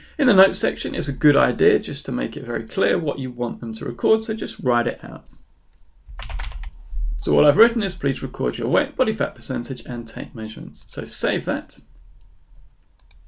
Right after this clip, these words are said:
And you will see that it goes on day nought as we click through the next week. It goes on day seven, day fourteen, so there it is, scheduled for every single week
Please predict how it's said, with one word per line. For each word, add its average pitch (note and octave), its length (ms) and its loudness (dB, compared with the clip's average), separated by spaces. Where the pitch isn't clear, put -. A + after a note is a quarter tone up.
And G3+ 200 2
you E3 80 6
will C#3+ 80 6
see E3 240 4
that C#3 140 2
it A#2+ 80 -2
goes B2 240 0
on A#2 160 -4
day B2+ 160 0
nought E3 400 -2
as - 240 -4
we D3+ 100 -6
click - 320 -12
through F#3 420 2
the B2+ 100 -4
next - 260 -8
week. G#3+ 400 -2
It D#3 60 -14
goes A#2 240 -4
on - 160 -6
day - 160 -6
seven, F3 540 -4
day G#3+ 160 6
fourteen, C3+ 560 -2
so - 220 -2
there D#3 260 6
it - 80 0
is, - 320 -4
scheduled - 420 -2
for - 360 -4
every D3 420 0
single C#3 800 0
week - 400 -2